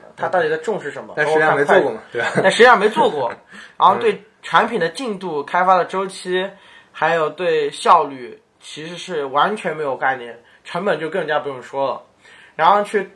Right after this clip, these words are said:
Speaker 1: 错误地倒估了一个产品研发的周期和时间生命线，对，包括迭代的速度和关键是什么，它需要有很大经验。因为当时，呃，虽然我们雇产品经理，但产品我自己也在抓嘛，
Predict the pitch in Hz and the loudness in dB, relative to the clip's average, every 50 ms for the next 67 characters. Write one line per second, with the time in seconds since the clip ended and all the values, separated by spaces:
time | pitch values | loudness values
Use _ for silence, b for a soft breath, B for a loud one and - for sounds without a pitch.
0 | _ - - 285 262 226 196 190 180 160 160 151 147 - - _ _ - 190 175 | _ -6 0 2 2 2 2 0 -2 -2 -2 -4 -4 -6 -10 _ _ 4 6 6
1 | 156 - - 160 165 175 160 147 143 139 135 156 147 139 131 131 - - 151 156 | 6 2 -2 -8 -6 -4 -2 -2 -4 -4 -4 -2 -2 -2 -2 -4 -8 -10 -10 -8
2 | 160 143 131 127 127 131 - 156 147 147 143 - 160 160 160 156 - - - 143 | -8 -10 -10 -12 -10 -6 -4 -2 -2 -2 -4 -6 -8 -8 -10 -12 -16 -16 -12 -10
3 | 147 151 147 143 - - - - 135 135 - - 139 123 127 143 143 - - 156 | -10 -8 -10 -10 -14 -18 -14 -10 -10 -10 -10 -12 -12 -10 -8 -8 -6 -6 -6 -8
4 | 156 143 135 135 - 156 139 120 110 - - B B B B B B B B B | -8 -8 -12 -10 -8 -8 -8 -8 -8 -12 -16 B B B B B B B B B
5 | B B B B _ - 135 131 127 131 156 156 160 147 - 127 131 135 156 160 | B B B B _ -4 -2 0 2 2 2 2 2 -4 -4 -4 -4 0 0 2
6 | 156 147 143 143 - - 185 151 131 120 113 110 101 - - _ _ _ - - | 2 2 0 -2 -4 -8 -6 -6 -6 -8 -10 -10 -12 -12 -14 _ _ _ -20 -14
7 | - - 127 131 139 135 175 170 175 175 175 147 131 143 135 - - 101 82 73 | -10 -6 -6 -4 -2 2 2 2 2 2 0 -2 -2 -4 -8 -10 -10 -14 -14 -12
8 | 85 - 180 185 185 185 - 208 202 185 170 - - - - b b b b b | -4 0 0 0 0 0 2 4 6 8 8 6 4 0 -6 b b b b b
9 | b 147 143 139 139 160 160 151 - 165 175 180 170 185 220 226 220 254 254 254 | b -8 -8 -6 -2 0 0 0 -2 -4 -8 -8 -6 -2 -2 0 2 2 0 0
10 | 254 - - 175 180 190 185 B B B B B B B B - 135 139 135 131 | 0 -4 -4 -2 -2 -2 -2 B B B B B B B B -4 -2 -2 0 -2
11 | 127 - - 262 262 220 175 143 143 147 - 202 190 170 - - 156 156 151 151 | -2 4 6 6 8 8 6 4 0 -6 -6 -6 -8 -6 -6 -6 -8 -8 -6 -4
12 | 160 175 170 156 - - 165 180 196 180 151 131 135 170 165 147 123 117 131 135 | -2 0 0 0 0 0 -2 0 0 0 -2 -2 -4 -6 -4 -2 -2 0 0 -2
13 | 131 - 160 156 160 160 135 120 | 2 4 6 6 6 6 2 -2